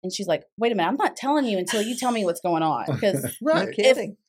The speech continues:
Speaker 1: she was
Speaker 3: Sure.
Speaker 1: like, "If John's dead, I'm not letting you go tell her. I'm
Speaker 3: Sure.
Speaker 1: gonna go with you and I'm gonna tell her." And so they basically kidnapped Robbie in his underwear.
Speaker 2: <laughs>
Speaker 1: And he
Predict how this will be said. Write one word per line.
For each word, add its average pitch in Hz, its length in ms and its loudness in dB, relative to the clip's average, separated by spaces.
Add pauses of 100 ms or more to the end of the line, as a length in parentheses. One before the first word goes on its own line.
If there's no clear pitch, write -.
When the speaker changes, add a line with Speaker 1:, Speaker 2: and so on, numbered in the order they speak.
(140)
Speaker 1:
she - 180 0
was 269 80 -2
Speaker 3:
Sure. 254 80 4
Speaker 1:
like, 226 100 0
"If 214 100 -4
John's 262 360 0
dead, 196 300 6
I'm 220 160 0
not 247 220 0
letting 202 280 2
you 175 80 -4
go 147 180 0
tell 139 160 -2
her. - 300 -8
I'm 180 100 2
Speaker 3:
Sure. 226 80 4
Speaker 1:
gonna 196 180 0
go 190 140 4
with 170 200 -4
you 170 200 -2
and 156 100 0
I'm 151 200 -4 (340)
gonna 156 180 -2
tell 147 220 -2
her." 143 200 -8 (520)
And 202 160 -2
so 185 500 4 (180)
they 196 140 0 (180)
basically 330 500 0
kidnapped 247 480 -2
Robbie 175 400 2
in 170 80 -4
his 190 220 -6
underwear. 165 400 -2
Speaker 2:
<laughs> 147 960 -2 (220)
Speaker 1:
And 220 200 0
he 294 220 -2